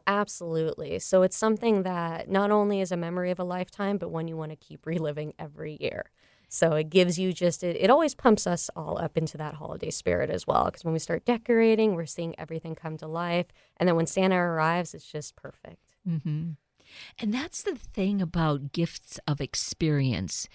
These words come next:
Speaker 2: is that they're very personal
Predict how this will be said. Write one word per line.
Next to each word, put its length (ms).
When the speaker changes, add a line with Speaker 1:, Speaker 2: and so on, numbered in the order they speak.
Speaker 2:
is 380
that 640
they're 300
very 380
personal 840